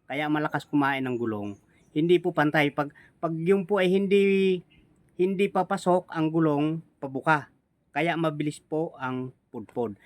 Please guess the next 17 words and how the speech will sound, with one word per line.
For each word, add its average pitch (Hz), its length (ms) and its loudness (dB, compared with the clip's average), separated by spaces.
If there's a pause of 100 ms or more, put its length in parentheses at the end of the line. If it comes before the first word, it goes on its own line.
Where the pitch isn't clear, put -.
(160)
Kasi 156 240 -4
pag 160 160 0
diretso 180 320 0
yun, 170 400 4 (320)
ibig 156 240 -4
sabihin 143 400 2
wala 160 320 2
po 156 160 0
yung 147 160 2 (560)
pudpod. 120 480 -8 (400)
So, 131 160 -4
katulad 175 320 2
nga 170 240 6
po 180 80 0
sa 151 560 4
aking 147 480 2
tricycle, 135 720 -2